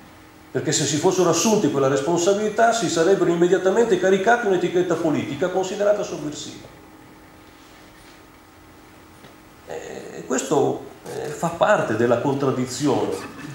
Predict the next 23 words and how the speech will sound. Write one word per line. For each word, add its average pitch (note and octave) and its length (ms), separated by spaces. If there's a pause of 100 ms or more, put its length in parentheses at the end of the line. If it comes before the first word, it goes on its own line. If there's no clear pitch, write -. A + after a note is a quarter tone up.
(260)
che - 80
a - 20
un D#3 100
certo E3 280
punto A3 320
si B2 160
forma D#3+ 520
tra C3 520 (240)
lo C3+ 160
spirito F3 380
della C#3+ 180
Costituzione F#3+ 880 (280)
e D#3 100
lo D3 100
spirito F3+ 560
di C3 100
fatto, - 520 (1600)
lo B2+ 80
spirito F3 360
che A2+ 80
sarebbe B2 260
stato D3+ 320
chiamato - 800